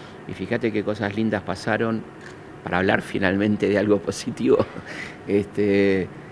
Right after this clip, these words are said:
eh, hubo, por ejemplo, muchas escuelas que, mm,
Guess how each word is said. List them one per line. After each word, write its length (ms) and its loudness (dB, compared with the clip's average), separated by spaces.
eh, 540 4
hubo, 200 6
por 140 2
ejemplo, 580 4
muchas 300 0
escuelas 480 2
que, 380 2
mm, 480 -6